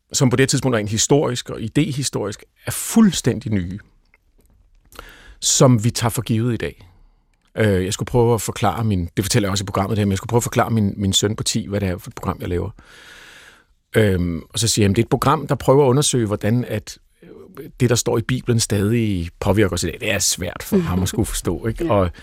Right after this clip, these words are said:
Speaker 1: øh, han har ikke rigtig noget forhold til Bibelen. Han har ikke rigtig noget forhold til kristendommen. Og så siger jeg, "Okay, men, men hvis du går forbi en, hvis du hører om en mand, der, der går hen og giver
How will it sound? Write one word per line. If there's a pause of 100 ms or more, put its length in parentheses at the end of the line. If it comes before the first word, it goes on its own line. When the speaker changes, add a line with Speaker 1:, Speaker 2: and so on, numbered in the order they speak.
(680)
Speaker 1:
øh,
han
har
ikke
rigtig
noget
forhold
til
Bibelen.
Han
har
ikke
rigtig
noget
forhold
til
kristendommen. (120)
Og
så
siger
jeg,
"Okay,
men,
men
hvis
du
går
forbi
en, (300)
hvis
du
hører
om
en
mand,
der, (160)
der
går
hen
og
giver